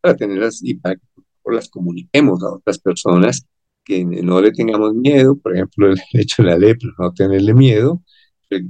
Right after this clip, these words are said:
simplemente es, es, eh, estar atentos, y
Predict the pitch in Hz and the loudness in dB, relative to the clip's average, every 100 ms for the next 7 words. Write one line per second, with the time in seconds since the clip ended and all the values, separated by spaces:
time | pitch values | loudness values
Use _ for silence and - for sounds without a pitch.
0 | - _ - 90 - 104 95 90 135 104 | -16 _ -10 -10 -2 0 2 6 6 6
1 | 104 113 - - 95 90 90 - 101 95 | 2 -2 -10 -8 -2 0 0 -2 0 4
2 | 90 82 82 87 90 - 92 107 110 92 | 4 2 0 -2 0 0 2 2 2 2
3 | 139 170 - _ _ - 175 185 | 2 0 -4 _ _ -4 0 0